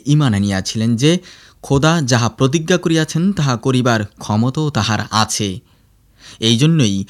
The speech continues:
ইব্রাহিমের ঈমানকে নির্দোষিতা বলিয়া ধরা হইয়াছিল। নির্দোষিতা বলিয়া ধরা হইয়াছিল, এই কথাটি কেবল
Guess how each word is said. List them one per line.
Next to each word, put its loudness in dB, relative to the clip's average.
ইব্রাহিমের 2
ঈমানকে 0
নির্দোষিতা 0
বলিয়া 0
ধরা -2
হইয়াছিল। -4
নির্দোষিতা -2
বলিয়া 0
ধরা -2
হইয়াছিল, -2
এই 0
কথাটি -2
কেবল 0